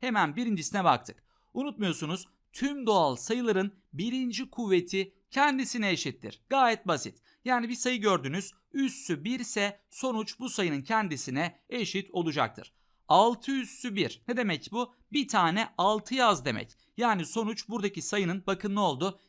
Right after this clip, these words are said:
Kendisine eşit oldu. On beş üssü bir. Ne eşit olacak? Hemen on beşe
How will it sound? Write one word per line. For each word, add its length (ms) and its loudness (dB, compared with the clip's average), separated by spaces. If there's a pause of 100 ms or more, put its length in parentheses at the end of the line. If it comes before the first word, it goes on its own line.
(120)
Kendisine 760 -4
eşit 340 -4
oldu. 360 -2 (300)
On 260 4
beş 320 0
üssü 380 -2
bir. 260 0 (180)
Ne 180 0
eşit 200 -4
olacak? 520 -2
Hemen 400 2
on 200 2
beşe 460 -2